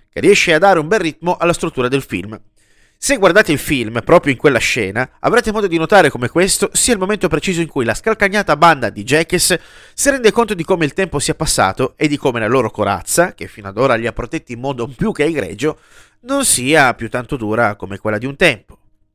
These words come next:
Al cast originale, o buona parte di esso, si aggiungono figure nuove che affrontano l'istante con lo stesso entusiasmo di incoscienza che i membri originali del cast mostravano agli inizi.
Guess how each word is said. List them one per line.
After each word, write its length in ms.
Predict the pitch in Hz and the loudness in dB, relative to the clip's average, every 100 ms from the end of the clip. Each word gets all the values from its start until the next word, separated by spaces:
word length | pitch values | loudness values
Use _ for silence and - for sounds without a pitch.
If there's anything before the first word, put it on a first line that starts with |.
| _ _ - | _ _ -6
Al 160 | 151 | 0
cast 240 | 262 247 202 | 2 2 2
originale, 640 | 156 139 123 101 107 - | 0 0 -2 -2 -4 -4
o 120 | - 110 | -6 -4
buona 240 | 123 107 | -4 -2
parte 260 | 123 107 147 | 0 0 0
di 120 | 202 | 2
esso, 340 | 165 - 160 - _ - | 2 0 -2 -4 _ -20
si 140 | - 277 | -6 -4
aggiungono 420 | 214 262 226 220 | 0 0 0 -2
figure 360 | - 190 214 170 | -2 4 4 6
nuove 340 | 165 175 185 | 4 4 2
che 100 | 156 | 0
affrontano 480 | 127 151 156 131 120 | -2 -2 -2 -2 -2
l'istante 540 | 123 - 165 175 190 | -4 0 0 0 -2
con 140 | 170 - | -4 -4
lo 60 | |
stesso 380 | - 180 165 147 | -4 -2 -2 -4
entusiasmo 640 | 127 175 147 131 113 113 | -2 0 2 2 0 -4
di 80 | 120 | -2
incoscienza 680 | 208 - - - 165 - 208 | -2 -2 -2 0 -2 0 -2
che 100 | - | 0
i 40 | 139 | 0
membri 240 | 180 127 | 0 0
originali 360 | 135 131 165 131 | -4 -4 -4 -4
del 160 | 101 | -4
cast 320 | - 147 - | 2 2 0
mostravano 480 | 175 165 - 110 120 | -6 -6 -2 -2 0
agli 80 | 127 | -2
inizi. 480 | 127 85 - 110 | -6 -8 -6 -6